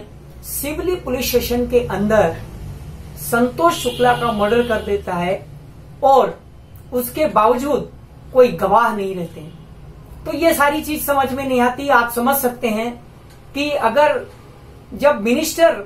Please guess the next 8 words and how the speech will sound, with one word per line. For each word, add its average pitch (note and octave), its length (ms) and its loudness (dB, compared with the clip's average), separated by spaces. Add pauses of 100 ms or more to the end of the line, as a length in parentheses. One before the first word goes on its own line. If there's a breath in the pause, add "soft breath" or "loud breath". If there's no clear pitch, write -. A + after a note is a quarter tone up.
पुलिस C4+ 240 -4
स्टेशन C4 420 -2
के C4 140 2
अंदर A3+ 400 2 (2000)
मार A#3+ 280 4
दिया C4+ 220 2
जाता A3+ 300 0
है, G#3+ 360 -2